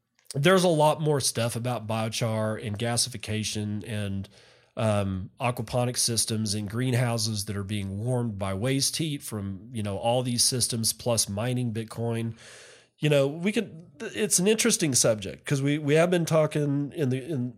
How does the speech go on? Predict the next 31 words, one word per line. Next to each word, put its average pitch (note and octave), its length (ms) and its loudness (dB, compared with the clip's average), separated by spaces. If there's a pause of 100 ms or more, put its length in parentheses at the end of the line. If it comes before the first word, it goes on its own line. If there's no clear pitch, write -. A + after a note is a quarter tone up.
you C3+ 100 -2
know, A#2+ 220 2
in B2 200 -6 (180)
Bitcoin C3 440 0
Twitter B2+ 420 0
and, A#2 200 -2
and A#2 200 -4
far B2 280 4
afield A2+ 460 0 (520)
about, B2 520 2 (120)
uh, A2+ 260 -4
tapping C3 400 2
the A#2 80 -2
natural B2 380 -2
gas A#2+ 300 0
streams G#2+ 360 -2
that G2+ 80 -4
are G#2+ 60 -4
coming A2 280 -4
off G#2+ 260 -4
of, G2 340 -8
uh, G2 340 -4 (400)
petrochemical B2+ 720 -2
production E2+ 560 -6 (680)
out A#2+ 180 2
in A#2 60 -6
the G2+ 60 -6
field. A2+ 460 -4 (640)
And, B2+ 520 2
but C#3 360 0
there's, D3+ 440 0